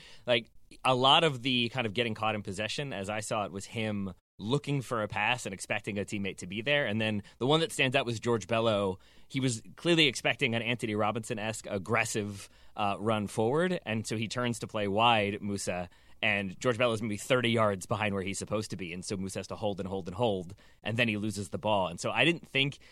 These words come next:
it was as much his fault as it was people being unfamiliar with the system. And that's where I go back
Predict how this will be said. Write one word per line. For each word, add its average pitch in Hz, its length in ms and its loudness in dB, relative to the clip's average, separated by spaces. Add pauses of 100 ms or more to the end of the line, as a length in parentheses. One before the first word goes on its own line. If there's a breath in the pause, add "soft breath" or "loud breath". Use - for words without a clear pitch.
(260 soft breath)
it 139 120 0
was 117 120 0
as 110 120 -2
much 107 160 -4
his 143 180 -2
fault 104 220 0
as 101 100 -6
it - 80 -8
was 101 440 0
people 113 340 -6
being 101 200 0
unfamiliar 98 480 -4
with 90 140 -8
the 87 80 -12
system. 180 460 -2 (340 soft breath)
And 117 100 -2
that's 143 220 4
where 147 80 4
I 123 80 4
go 113 160 2
back 110 380 0